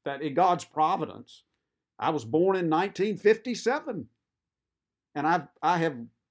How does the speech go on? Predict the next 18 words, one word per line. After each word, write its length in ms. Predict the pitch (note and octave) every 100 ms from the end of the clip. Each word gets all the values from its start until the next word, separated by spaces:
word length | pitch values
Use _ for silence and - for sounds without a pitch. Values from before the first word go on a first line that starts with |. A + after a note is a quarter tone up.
| _ A#2+
reaped 540 | C3 B3 B3 _ _ _ _ -
the 100 | C#3+
benefits 760 | D3+ D4 - D#3+ G#2 _ - - _ _ _ _ _ _ -
of, 340 | D#3 E3+ E3+ - _ _ _ _ _ _ _ _ _ _ _ _ _ _ -
uh, 380 | D3 D3+ C#3+ C3+ - _ _ _ _ _ _ C#3
the 140 | D#3+
blessings 640 | D3 F#3+ C#4+ - E3 F3
of 160 | D3 B2+
what 260 | E3 F3+ D3+
America 500 | D#3 G#3 A3 F3 D#3
has 200 | E3+ E3+
experienced 840 | F#3 F#3 C4+ F4 - - - _ _ _ _ _ _ -
over 240 | C#3+ D#3
the 80 | F3
last 400 | F#3+ C#3 D#3+ F3
sixty 500 | D3+ D3 G#3+ G3+ A3 -
years. 640 | D3 D#4 G#4 - - - _ _ _ _ _ _ _ _ _ _ _
So 420 | - F#3+ F3+ E3